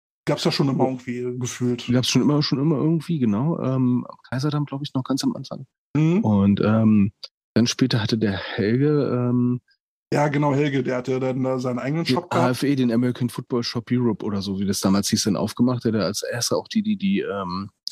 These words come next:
Speaker 2: äh, Rider Revolution Helme hatte.
Speaker 1: Genau, ne, und Boss dann halt, ne?
Speaker 2: Und dann sch-, kam später ein Boss als, sag ich mal, Ersatz und inzwischen sind's jetzt, äh, quasi, glaub ich, ja auch schon wieder drei Läden nur. Aber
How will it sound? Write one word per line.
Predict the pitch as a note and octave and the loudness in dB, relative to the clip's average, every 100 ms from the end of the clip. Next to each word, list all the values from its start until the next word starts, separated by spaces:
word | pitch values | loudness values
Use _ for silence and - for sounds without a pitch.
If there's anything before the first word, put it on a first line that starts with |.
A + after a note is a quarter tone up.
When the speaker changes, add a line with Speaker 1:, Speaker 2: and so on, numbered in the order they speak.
| - - - _ _ _ | -12 -16 -20 _ _ _
Speaker 2:
äh, | G#2+ | 2
Rider | G2+ G2 G2 G2+ A2 | 4 6 4 4 4
Revolution | A2 G#2+ A2 B2 - G2 | 4 4 2 2 2 2
Helme | F2+ E2 | 2 -2
hatte. | - B1+ - _ _ | -6 -8 -12 _ _
Speaker 1:
Genau, | C3 A#2+ | -4 -4
ne, | A2 | -4
und | C3 B2 | -4 0
Boss | B2+ B2 | -2 -2
dann | - A2 | -4 -4
halt, | A2 A#2+ | -6 -6
ne? | G#2+ A2+ B2+ _ _ _ - | -6 -6 -8 _ _ _ -2
Speaker 2:
Und | |
dann | A2 | 2
sch-, | G#2+ - | 0 -2
kam | - A2+ | 2 2
später | G#2+ A#2 | 2 2
ein | G#2+ G#2+ | 2 2
Boss | G#2+ A2 | 2 0
als, | A2 G2 | 0 0
sag | G#2+ | -2
ich | G2 | 0
mal, | G2 | -2
Ersatz | E2 G#2 A2+ | -2 -2 0
und | A2 | 0
inzwischen | G2+ - G#2 | 0 -2 -2
sind's | G2+ G2 - | -2 -2 -2
jetzt, | G2 - - - | -2 -4 -4 -6
äh, | F#2+ F#2 - | -8 -8 -4
quasi, | F2+ E2+ | -2 -2
glaub | - D#2 | -4 -4
ich, | E2+ - _ | -4 -10 _
ja | - | -2
auch | - - | 0 0
schon | E3 | -2
wieder | D#3+ | -2
drei | D3+ - | -2 -2
Läden | - G#2+ D#2+ A#2+ | 0 2 2 2
nur. | F#2+ A2 - - - - - | 2 2 -2 -18 -14 -10 -4
Aber | G#2 G2+ | 0 0